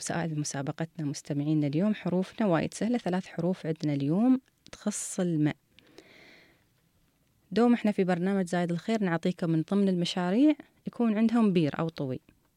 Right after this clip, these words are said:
زين، من أجزاء البيرة ومن أجزاء الطوي عندنا شيء إحنا نباكم تعطونا اسم هذا الشيء اللي هو جزء من أجزاء الطوي اليوم.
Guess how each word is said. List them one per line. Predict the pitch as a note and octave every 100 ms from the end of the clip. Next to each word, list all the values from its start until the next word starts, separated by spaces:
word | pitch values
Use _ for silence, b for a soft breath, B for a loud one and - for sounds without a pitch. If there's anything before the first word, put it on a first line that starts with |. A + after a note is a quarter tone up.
| _
زين، | D3+ D3 D#3
من | F3
أجزاء | G3+ F#3 G3+ B3+ -
البيرة | G#3 G3 E3
ومن | D#3 D#3+
أجزاء | D#3+ E3 G3+ G#3
الطوي | - F3 E3 F#3+
عندنا | E3+ E3+ F3 B3+ - _ _
شيء | - - A#3+ C#4+ - _ _ -
إحنا | B3
نباكم | A3+ G3 G3+ - F#3+
تعطونا | F3+ E3+ F#3+ F#3+ G3 G#3 B B B G#3+
اسم | A#3+ B3 G#3+
هذا | G#3 G3+
الشيء | F#3+ - G#3
اللي | G3 F3+
هو | F3+
جزء | E3+ F3 F3+ F3
من | E3 E3
أجزاء | D#3+ E3+ E3+ -
الطوي | - - E3 D#3+
اليوم. | D#3 D#3 C3+ C3+